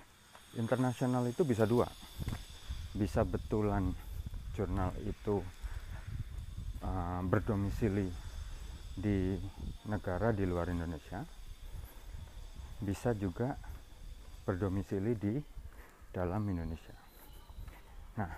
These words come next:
ketika kita bicara pilihan aman, maka pilihlah jurnal yang domisilinya di luar Indonesia. Kenapa? Karena ketika kita sudah, eh, memilih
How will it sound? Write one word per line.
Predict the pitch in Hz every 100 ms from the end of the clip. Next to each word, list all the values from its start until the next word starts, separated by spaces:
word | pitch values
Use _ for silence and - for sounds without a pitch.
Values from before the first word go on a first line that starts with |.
| - -
ketika | 98 131 - 160
kita | 131 -
bicara | 104 95 104 95 95
pilihan | - 104 98 92
aman, | 131 127 85 90 - - - - - - - - - 101
maka | 92 123
pilihlah | - 110 98 90 90 104 104 -
jurnal | - 85 98 101 98
yang | 87 98 - - - - - - -
domisilinya | 95 95 - 98 92 104
di | 95
luar | 87 92 92
Indonesia. | 87 82 87 - - - - - - - - - - - - - - - -
Kenapa? | 135 151 101 92 - - - - - - - - - - - -
Karena | - 117 160
ketika | 135 - 110
kita | - 113 107 101 95 - - - -
sudah, | - 90 95 85 - - - - - - - - -
eh, | 98 87 85 87 - - -
memilih | 87 101 98 101